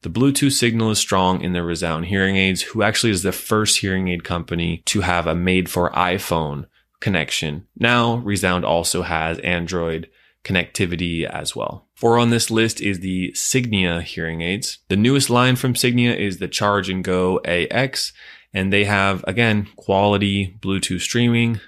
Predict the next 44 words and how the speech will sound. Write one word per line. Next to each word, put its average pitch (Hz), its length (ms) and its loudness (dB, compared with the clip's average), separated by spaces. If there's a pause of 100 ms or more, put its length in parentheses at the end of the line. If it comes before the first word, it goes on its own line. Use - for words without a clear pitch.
(120)
to - 100 -6
iPhone 90 600 -2 (400)
and 80 300 -2
Android. 76 480 -6 (120)
Number 90 300 0
five, 135 680 2
to - 120 -10
round 90 280 0
out 87 180 0
this - 180 -6
list, 110 220 2
is 107 120 -2
the 107 120 -2
Starkey 110 520 0
hearing 110 380 -2
aids. 107 360 -2
They 120 100 2
have 175 300 0
quality 120 600 2
Bluetooth 104 440 -4
streaming. 107 560 0
However, 131 800 0
I 104 100 2
have 117 240 0
had 113 180 0
some 107 180 0
complaints 98 560 -4 (340)
from 101 240 -2
patients 95 480 0
that 95 120 2
if 95 100 -2
they're 95 140 0
too - 240 0
far 104 260 2
away 92 340 2
from 92 260 -2
the 87 100 -2
Bluetooth 90 420 -6
signal 107 420 2
or 85 220 -2
if 87 160 -4
it's - 280 -4
behind 107 840 0
their 85 420 0